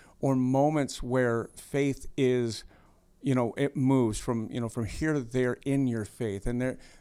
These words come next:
there are points of grace, and I say it that way because God shows us grace in those moments. Even when we don't get it, God meets us. Like, you know, it's like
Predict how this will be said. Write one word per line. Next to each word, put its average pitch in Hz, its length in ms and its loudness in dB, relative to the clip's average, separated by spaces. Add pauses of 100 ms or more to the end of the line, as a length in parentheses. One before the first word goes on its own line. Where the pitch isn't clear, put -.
(100)
there 135 100 0
are 131 40 0
points 196 480 -6
of 110 240 -4
grace, 110 480 -2
and 123 100 -4
I 120 60 -6
say 160 220 -6
it 185 120 -8
that 131 180 -2
way 127 160 -2
because 117 420 -6
God 156 420 -2
shows 131 420 -4
us 117 180 -6
grace 123 560 -6
in 117 240 -6
those 107 280 -6
moments. 113 720 -4 (840)
Even 139 280 2
when 165 140 4
we 165 100 2
don't 170 220 -4
get 107 200 -2
it, - 220 -6
God 127 260 2
meets 156 460 -2
us. 104 400 -6
Like, 160 180 -4
you 190 80 -2
know, 135 100 0
it's 135 160 -4
like 143 180 -4